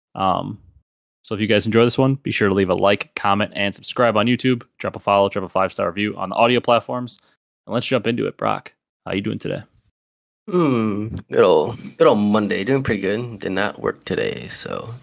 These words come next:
Speaker 2: big W's. <laughs>
Speaker 1: Yeah, and it's, like, four hundred degrees outside, so
Speaker 2: Yeah, love that. <laughs>
Speaker 1: it's not fun to be outside on Memorial Day here.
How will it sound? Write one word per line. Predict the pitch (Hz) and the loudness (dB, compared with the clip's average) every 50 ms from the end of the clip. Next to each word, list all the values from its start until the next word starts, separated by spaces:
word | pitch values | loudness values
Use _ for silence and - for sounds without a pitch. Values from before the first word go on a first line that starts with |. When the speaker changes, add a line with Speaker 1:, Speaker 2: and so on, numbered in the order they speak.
| _ - - _ _ | _ -20 -20 _ _
Speaker 2:
big | - 127 127 113 107 107 | 2 4 4 2 2 4
W's. | 113 110 98 - 85 62 62 76 95 117 - - - - - | 4 4 4 2 -2 -6 -6 -8 -10 -10 -10 -12 -8 -6 -6
<laughs> | 131 135 - _ - - - _ - _ _ _ _ _ _ _ _ - - - | -6 -6 -8 _ -20 -20 -20 _ -20 _ _ _ _ _ _ _ _ -20 -14 -6
Speaker 1:
Yeah, | - 101 80 - | -2 -2 -2 0
and | - 104 | 0 0
it's, | 104 98 - - - - - _ _ _ _ _ _ _ _ _ _ _ _ - | -2 -2 -4 -6 -8 -8 -12 _ _ _ _ _ _ _ _ _ _ _ _ -10
like, | 107 95 - - | -10 -10 -10 -14
four | - - - 107 107 | -8 -2 2 2 4
hundred | 104 107 104 107 101 | 4 2 0 0 -2
degrees | 107 98 - 107 107 - | -4 -4 -4 -6 -4 -4
outside, | 92 92 - - - 110 107 - | -6 -6 -4 -4 -4 -2 -4 -4
so | - - 117 113 113 107 113 - _ _ _ _ _ _ _ _ _ - | -4 -2 0 2 2 0 0 -4 _ _ _ _ _ _ _ _ _ -20
Speaker 2:
Yeah, | - - - 65 78 - _ _ - | -18 -14 -10 -10 -10 -12 _ _ -4
love | 113 107 104 95 | 0 0 0 0
that. | 98 95 101 104 - - | 2 2 2 2 2 0
<laughs> | - 131 - - | 0 0 2 4
Speaker 1:
it's | 370 294 - - | 4 4 4 2
not | - 107 107 - | 0 0 0 0
fun | - 117 104 | 0 -2 -2
to | 101 | -2
be | 98 104 101 | -2 -4 -4
outside | 101 - - 110 110 104 | -4 -4 -2 -2 0 0
on | 101 98 101 110 117 117 - - _ _ _ _ _ _ - | 0 -2 -4 -6 -8 -12 -14 -20 _ _ _ _ _ _ -12
Memorial | 113 110 104 101 101 98 101 104 | -8 -6 -4 -2 -2 -2 -4 -6
Day | - - 95 92 107 | -6 -4 -4 -4 -4
here. | 113 107 107 107 110 113 | -4 -4 -4 -4 -4 -6